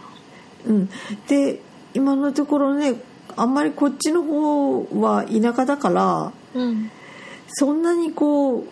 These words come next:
Speaker 1: なんていうの？実際外に出た雰囲気の感覚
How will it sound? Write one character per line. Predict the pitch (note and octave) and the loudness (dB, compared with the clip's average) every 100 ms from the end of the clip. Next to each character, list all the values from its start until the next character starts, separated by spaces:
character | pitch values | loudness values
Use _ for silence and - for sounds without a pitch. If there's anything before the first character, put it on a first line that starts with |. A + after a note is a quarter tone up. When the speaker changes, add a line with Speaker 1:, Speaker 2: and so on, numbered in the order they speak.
| - - C4 | -20 -8 -2
Speaker 1:
な | C4 | 0
ん | |
て | B3+ | 2
い | F#3 | 2
う | F#3 | 2
の？ | G#3 - - - - - | 0 -4 -20 -20 -16 -6
実 | G#3+ A#3+ B3 E4 | 0 0 2 0
際 | E4+ | 0
外 | D#4+ F4+ D#4+ D4+ | 0 -2 0 0
に | A#3+ G#3 | 2 2
出 | A3 C4+ | 2 0
た | C4+ | 2
雰 | A#3+ C4 B3+ | -2 2 2
囲 | B3+ | 2
気 | C4 | 0
の | C#4+ | -2
感 | E4+ D4+ B3+ | 0 0 -2
覚 | - - C4+ | -6 -4 -4